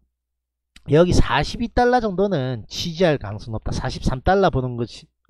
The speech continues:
사십삼 달러로 보는 것이 조금 더, 아, 뭐 일 달러 차이입니다만 더 정확하다 할 수 있겠죠.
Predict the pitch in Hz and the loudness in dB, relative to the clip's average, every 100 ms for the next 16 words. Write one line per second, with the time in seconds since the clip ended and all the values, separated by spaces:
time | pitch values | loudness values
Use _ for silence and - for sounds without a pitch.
0 | - - 117 135 - - 143 - 196 190 | -12 -6 -2 -4 -4 -4 -4 0 2 4
1 | 175 170 170 151 156 135 117 143 135 139 | 4 4 2 0 -2 -4 -4 -4 -4 -2
2 | 135 110 127 - _ _ - 95 92 95 | 0 0 -4 -10 _ _ -14 -12 -10 -12
3 | - _ _ _ - 98 92 - - 160 | -18 _ _ _ -8 -6 -6 -6 0 2
4 | 135 - 156 117 98 104 117 110 - _ | 2 0 -2 -4 -6 -4 -4 -6 -10 _
5 | _ - 101 - 117 123 147 139 - - | _ -8 -8 -4 -4 -2 -2 -2 -4 -4
6 | 147 - 92 | -4 -2 -2